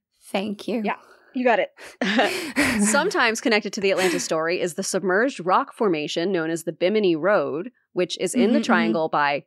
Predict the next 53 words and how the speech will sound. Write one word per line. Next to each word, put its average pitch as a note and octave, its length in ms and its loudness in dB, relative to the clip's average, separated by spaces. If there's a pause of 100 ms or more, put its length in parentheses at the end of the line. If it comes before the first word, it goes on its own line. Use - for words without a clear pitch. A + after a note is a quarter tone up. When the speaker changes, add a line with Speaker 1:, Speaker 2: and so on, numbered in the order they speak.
Speaker 2:
some D#3 480 -2 (160)
of D#3+ 100 -4
the D#3 80 0
definitions. D#3 720 -2 (340)
The A3+ 80 2
Bimini F4+ 300 4
Road, A3 300 2
which G#3 160 -4
Rowan G3 180 4
is A3+ 120 0
nodding D#3+ 280 2
'cause F#3+ 120 -6
she - 120 -2
knows E3 220 0
already, D#3+ 560 0 (100)
<laughs> - 100 -20
is A#3 200 0
a A3 100 2
rock G3+ 380 0
formation F3+ 600 -2
found E3+ 320 0
underwater F3 520 -2
near, D#3+ 400 -4 (180)
you F#3 180 -4
guessed C#4+ 340 0
it, E3 200 2 (400)
Bimini E4 340 2
Island. F#3+ 540 0 (500)
While A#3+ 200 0
the B3 80 0
square C4 280 0
stones D#4 320 0
do C#4 480 0
look B3 300 -2
like G#3 220 0
they F#3 140 2
form F3 340 -2
a E3 60 0
long F#3+ 520 2
underwater E3+ 600 0
road, D3+ 420 0
it's - 160 -4
more A3 240 2
likely F3+ 300 0
that - 160 -8
these F3+ 180 -2
are F#3+ 60 -10
just - 200 -6
natural D#3 420 -2
rock C#3 220 0
formations C#3+ 600 -2
and D3 320 -6
not, F#3+ 440 0